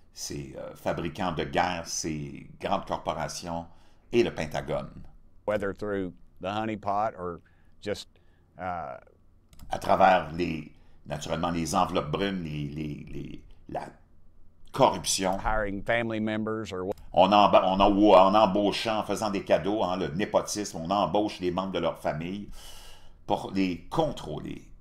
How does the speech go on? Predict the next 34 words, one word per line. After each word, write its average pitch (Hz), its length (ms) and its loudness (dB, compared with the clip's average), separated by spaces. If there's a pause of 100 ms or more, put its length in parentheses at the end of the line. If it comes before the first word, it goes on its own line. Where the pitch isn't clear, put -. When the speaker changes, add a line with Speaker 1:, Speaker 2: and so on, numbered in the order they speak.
Speaker 1:
et, 82 400 -6
euh, 73 260 -12 (280)
les 76 140 -6
faire, 87 420 -4 (100)
euh, - 180 -10 (160)
marcher 85 360 -6
dans 78 140 -6
le 73 100 -8
rang 90 260 -6 (540)
de - 180 -12
ces, - 600 -8
euh, - 360 -14 (140)
producteurs 85 580 -2
de 76 100 -6
guerre. 76 340 0
Speaker 2:
what 101 120 2
have 98 240 0
you, 110 100 -2
and 101 80 -2
I 107 100 2
don't 101 160 0
have 98 120 0
any 92 120 -6
first-hand 95 480 -4
knowledge 95 400 -2
of, 85 100 -10 (420)
of 90 140 -8
that 98 280 -2
going 101 260 -2
on 98 160 -2
with 92 160 -6
any 98 220 -4
of 87 80 -4
those, 101 420 2